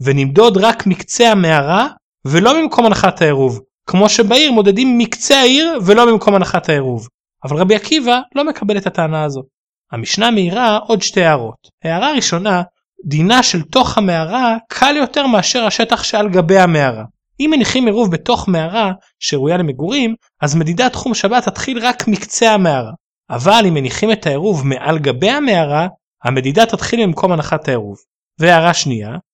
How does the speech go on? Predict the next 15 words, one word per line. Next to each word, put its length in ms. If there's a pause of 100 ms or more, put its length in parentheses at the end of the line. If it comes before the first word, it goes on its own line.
(160)
כאשר 360
מודדים 400
אלפיים 300
אמה, 360 (320)
ואותם 420
אלפיים 300
אמה 220
מסתיימות 720
בתוך 520
המערה, 560 (340)
כאן 280
יודו 240
חכמים 420
לרבי 280
עקיבא, 520